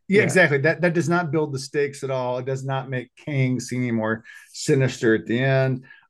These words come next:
Speaker 1: Um, and we'll get to the question, I think, that, uh, Doctor Blake was trying to jump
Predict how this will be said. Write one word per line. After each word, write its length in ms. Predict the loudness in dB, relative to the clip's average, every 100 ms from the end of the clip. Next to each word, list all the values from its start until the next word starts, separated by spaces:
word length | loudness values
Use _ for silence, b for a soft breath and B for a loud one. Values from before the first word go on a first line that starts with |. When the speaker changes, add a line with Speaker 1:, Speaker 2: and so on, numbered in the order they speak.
| 2
Speaker 1:
Um, 400 | 4 4 0 -4 -2
and 160 | 0
we'll 80 | 2
get 200 | 2 2
to 80 | -2
the 80 | -2
question, 460 | 0 0 0 -6 -6
I 60 |
think, 280 | -6 -8 -4
that, 360 | -4 -4 -4 0
uh, 300 | 2 2 0 b b b 2
Doctor 340 | 4 4 2
Blake 360 | 2 4 4 2
was 120 | -4
trying 300 | -2 -2 0
to 80 | -4
jump 420 | -2 -2 -2